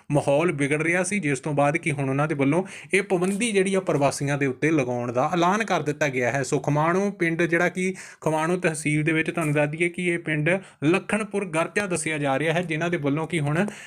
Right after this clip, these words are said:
ਇਸ ਤਰ੍ਹਾਂ ਜਿਹੜਾ ਪੰਚਾਇਤ ਦੇ ਵਿੱਚ ਮਤਾ ਪੇਸ਼ ਕੀਤਾ ਗਿਆ ਹੈ। ਜਿਹੜੇ ਵੀ ਪ੍ਰਵਾਸੀ ਬਿਨਾਂ ਕਿਸੇ ਡਾਕੂਮੈਂਟ ਤੋਂ ਇਸ ਪਿੰਡ ਦੇ ਵਿੱਚ ਰਹਿੰਦੇ ਆ, ਉਹਨਾਂ ਨੂੰ ਛੱਡਣ ਦੇ ਆਦੇਸ਼ ਜਾਰੀ ਕਰ ਦਿੱਤੇ ਗਏ ਹਨ।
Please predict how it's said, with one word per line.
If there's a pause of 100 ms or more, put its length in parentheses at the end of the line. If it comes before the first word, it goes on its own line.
(180)
ਇਸ
ਤਰ੍ਹਾਂ
ਜਿਹੜਾ
ਪੰਚਾਇਤ
ਦੇ
ਵਿੱਚ
ਮਤਾ
ਪੇਸ਼
ਕੀਤਾ
ਗਿਆ
ਹੈ।
ਜਿਹੜੇ
ਵੀ
ਪ੍ਰਵਾਸੀ
ਬਿਨਾਂ
ਕਿਸੇ
ਡਾਕੂਮੈਂਟ
ਤੋਂ
ਇਸ
ਪਿੰਡ
ਦੇ
ਵਿੱਚ
ਰਹਿੰਦੇ
ਆ,
ਉਹਨਾਂ
ਨੂੰ
ਛੱਡਣ
ਦੇ
ਆਦੇਸ਼
ਜਾਰੀ
ਕਰ
ਦਿੱਤੇ
ਗਏ
ਹਨ।